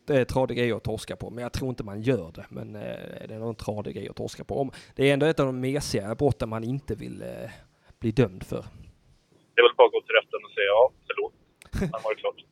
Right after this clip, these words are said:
Speaker 1: Ja, det var dumt sagt. Jag ber om ursäkt.
Speaker 2: <laughs> Men, eh, extra mycket sarkasm där också.
Speaker 1: Ja,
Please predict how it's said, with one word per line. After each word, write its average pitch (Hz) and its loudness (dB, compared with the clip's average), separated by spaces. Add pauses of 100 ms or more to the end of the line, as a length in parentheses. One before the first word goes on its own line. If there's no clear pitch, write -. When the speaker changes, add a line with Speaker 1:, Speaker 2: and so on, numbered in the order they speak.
Speaker 1:
Ja, 135 4
det 135 -2
var 131 2
dumt 127 0
sagt. - -8
Jag 123 0
ber 123 6
om 120 2
ursäkt. - -4 (1400)
Speaker 2:
<laughs> - -4
Men, 120 8
eh, 131 4
extra - 6
mycket 117 0
sarkasm - 4
där 95 2
också. - -12 (340)
Speaker 1:
Ja, 143 2